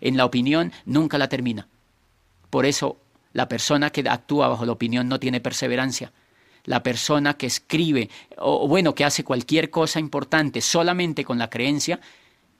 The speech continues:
no concluye grandes obras porque no ha pasado a la convicción. ¿Quién es? Entonces la convicción es la etapa que yo tengo que lograr para mis empresarios. La mejor etapa que yo puedo lograr para mis empresarios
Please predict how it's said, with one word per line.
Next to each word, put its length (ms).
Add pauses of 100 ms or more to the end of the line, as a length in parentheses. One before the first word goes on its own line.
(100)
no 500
concluye 540
grandes 340
obras 240
porque 280
no 100
ha 40
pasado 300
a 60
la 80
convicción. 420 (220)
¿Quién 200
es? 160
Entonces 340
la 100
convicción 580
es 100
la 140
etapa 500
que 140
yo 160
tengo 400
que 140
lograr 420 (280)
para 340
mis 320
empresarios. 760
La 240
mejor 540
etapa 420
que 100
yo 140
puedo 220
lograr 280
para 160
mis 140
empresarios 580